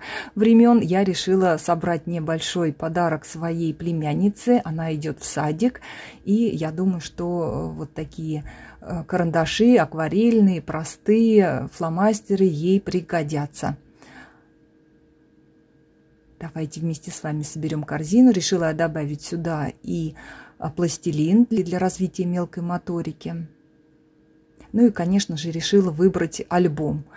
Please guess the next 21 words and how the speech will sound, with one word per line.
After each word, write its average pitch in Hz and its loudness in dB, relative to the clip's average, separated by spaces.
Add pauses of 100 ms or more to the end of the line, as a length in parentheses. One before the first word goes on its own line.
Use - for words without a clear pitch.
(320)
для 170 -4
того, 160 -4
чтобы 160 -6
<laughs> 151 -6
рисовать 160 -2
всей 160 -2
этой - -10
красотой. - -4
Кстати, - -8
пластилином 180 0
тоже 156 -6
можно 151 -4
рисовать, 160 -6
вы, 151 -6
наверное, 160 -6
знаете. 151 -8 (340)
Очень 151 -10
хороший 147 -8
такой 160 -8
удобный 160 -6
способ. - -14